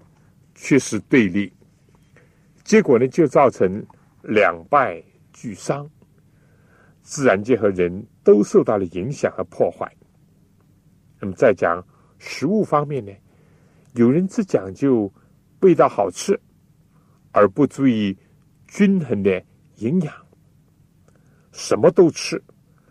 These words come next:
而且不分辨它对人体健康是否有益。但另外一种人呢，只注重营养，分析这，分析那，但在色香味上，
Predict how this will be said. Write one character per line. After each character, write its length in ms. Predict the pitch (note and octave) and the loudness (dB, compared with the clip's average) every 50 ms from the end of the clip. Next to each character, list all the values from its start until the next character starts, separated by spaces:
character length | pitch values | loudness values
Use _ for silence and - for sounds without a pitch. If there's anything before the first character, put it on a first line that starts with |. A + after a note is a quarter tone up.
| _ _ _ - | _ _ _ -2
而 160 | - A2 B2 | 0 0 0
且 340 | - - B2+ A2 G#2 G2+ G2+ _ _ _ _ _ _ _ - | 2 0 0 2 2 2 0 _ _ _ _ _ _ _ 0
不 80 | F3+ | 0
分 320 | D#3 - - G3+ F#3+ G3 F3+ | 0 2 2 2 2 2 2
辨 180 | G3 E3+ C3 | 2 0 0
它 180 | - - C#3 C3+ | 0 -2 -4 -2
对 320 | - D#3 D3 C3 A2 G2+ _ _ _ _ _ _ | 0 2 0 2 0 -2 _ _ _ _ _ _
人 260 | - G2+ A2 C3+ C#3+ | -4 -2 -2 -2 -4
体 180 | - - G2 F2+ | -8 -10 -12 -10
健 280 | - - D3 B2+ A2 | -4 -2 -2 -2 -2
康 280 | - A2+ A#2 A#2 D#2+ - _ _ _ _ _ _ _ | -4 -6 -6 -6 -6 -8 _ _ _ _ _ _ _
是 260 | - - - F3 C#3+ | -18 -12 -6 -6 -6
否 380 | - - G2+ F2+ F2 F2+ - _ _ _ - | -4 -2 -2 0 0 -2 -8 _ _ _ -12
有 240 | A2 F2 E2 G2 | -10 -10 -10 -10
益。 280 | A2 G#2 G#2 B2+ - - _ _ _ _ _ _ _ _ _ _ _ _ _ _ _ _ _ _ _ _ _ _ _ _ _ _ _ _ _ _ _ _ _ _ _ _ _ _ _ - | -14 -10 -10 -10 -10 -12 _ _ _ _ _ _ _ _ _ _ _ _ _ _ _ _ _ _ _ _ _ _ _ _ _ _ _ _ _ _ _ _ _ _ _ _ _ _ _ -2
但 160 | A#3+ B3 C4 | 0 2 2
另 160 | D#4 D#4 D4 | 2 2 2
外 140 | C#4+ B3 G#3+ | 2 2 2
一 40 | E3+ | 2
种 200 | - C#3+ B2 G#2 | 2 0 0 2
人 180 | G2 G2 B2 | 2 0 0
呢， 80 | D#3 F3 E3 _ _ _ _ _ _ _ _ _ _ _ _ _ | -2 -8 -10 _ _ _ _ _ _ _ _ _ _ _ _ _
只 160 | - - B2 | -4 -4 -4
注 240 | - - E3+ E3+ C#3+ | -2 2 0 0 2
重 180 | C#3+ C#3+ A#2+ | 2 0 -2
营 220 | G2 F2+ G2 A#2+ C3 | -2 -4 -4 -2 -2
养， 180 | A#2 F#2 D#2 - _ _ _ _ _ _ _ _ | -2 -2 -2 -4 _ _ _ _ _ _ _ _
分 280 | _ - - - G#2 G#2+ | _ -20 -6 -6 -6 -6
析 280 | G2+ - - A2 F#2+ | -6 -10 -8 -8 -8
这， 400 | - _ - - G#2+ F#2+ F2 E2 | -8 _ -10 -8 -6 -6 -6 -10
分 280 | - - - - A#2 A#2 | -12 -16 -4 -4 -2 -2
析 200 | G#2 - B2+ A2+ | -2 -6 -6 -6
那， 280 | G2+ A2 A2+ G2+ F2+ - _ _ _ _ _ _ _ _ _ _ _ _ _ _ _ _ - | -4 -6 -8 -10 -10 -18 _ _ _ _ _ _ _ _ _ _ _ _ _ _ _ _ 0
但 160 | C3 A#2+ A2 | 0 0 4
在 260 | A2 A2 G2+ F#2+ F#2+ _ _ _ | 4 4 4 2 0 _ _ _
色 280 | _ - - - - E3 | _ -20 -10 -4 -4 -4
香 280 | - - F#3+ F#3 F#3+ G3+ | -2 -2 -2 -2 0 -2
味 120 | F#3 D3+ B2 | -2 -2 -2
上， 320 | - - A#2+ G#2+ G#2 - | -4 -4 -8 -8 -8 -14